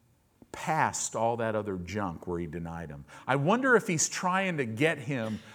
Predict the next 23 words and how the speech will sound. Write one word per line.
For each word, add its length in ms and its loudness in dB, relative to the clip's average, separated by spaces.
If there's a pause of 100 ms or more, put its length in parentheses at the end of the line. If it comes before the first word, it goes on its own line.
(140)
to 160 0
forget 500 -4
the 80 -8
past. 680 -14 (1400)
"Forgetting 480 6
those 240 4
things 280 2
that 120 6
are 100 6
behind, 500 -2
I 120 2
press 420 -6
forward." 800 -6 (2250)
I 100 -2
wonder. 480 -4 (1080)
I'm 100 -2
really 220 4
not 180 0
wondering. 420 -2
I'm 120 -8
being 360 -8
kind 220 -8
of 100 -10